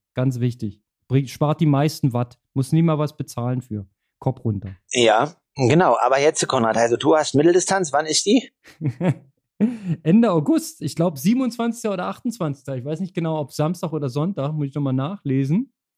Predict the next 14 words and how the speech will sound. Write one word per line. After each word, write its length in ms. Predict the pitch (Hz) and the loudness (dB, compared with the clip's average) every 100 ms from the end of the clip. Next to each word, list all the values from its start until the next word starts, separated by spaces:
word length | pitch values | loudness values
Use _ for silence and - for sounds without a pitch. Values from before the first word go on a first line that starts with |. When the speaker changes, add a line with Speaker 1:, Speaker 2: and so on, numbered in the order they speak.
| _ _ _ _ _ _ | _ _ _ _ _ _
Speaker 1:
Wann, 340 | 139 160 196 | 0 2 2
wann 140 | 175 196 | 2 2
ist 160 | - | 0
dein 200 | 185 220 | -2 -2
Ironman? 500 | 202 180 190 185 214 | -2 0 2 2 2
Ist 140 | 240 - | 0 -2
das 100 | 151 | -2
dasselbe 440 | 160 170 196 180 | -2 0 0 0
Wochenende? 520 | 135 131 135 139 196 - _ _ _ | 0 0 0 0 -2 -8 _ _ _
Speaker 2:
Nächste 360 | 123 120 139 139 | 4 4 4 4
Woche 200 | 127 127 | 2 2
vorher 340 | - 120 127 | 4 6 6
am 80 | 123 | 4
einundzwanzigsten. 920 | - 104 120 - 120 117 139 - 175 | 2 2 2 0 -2 -2 -6 -6 -8